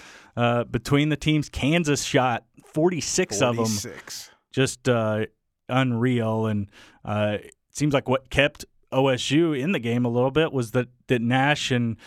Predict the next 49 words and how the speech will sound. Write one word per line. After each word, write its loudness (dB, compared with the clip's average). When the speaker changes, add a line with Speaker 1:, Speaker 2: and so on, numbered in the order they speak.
Speaker 1:
and 0
Phil 2
Forte 0
got 0
to -4
the 0
line 0
consistently. -10
Speaker 2:
They -4
got -4
to -10
the -2
line, -2
and, -4
and, -6
and -8
the -14
truth -6
is, -4
O 0
S -6
U -4
didn't -4
play -6
very -6
good. -4
Kansas 0
didn't -4
play -6
very -6
good -6
either, -8
you -4
know, -8
and, -6
and -4
that's -2
part -2
of -8
why -8
they -10
were -12
still -8
around. -8
Um, -10
it -4
was -10
just, -4
it, -6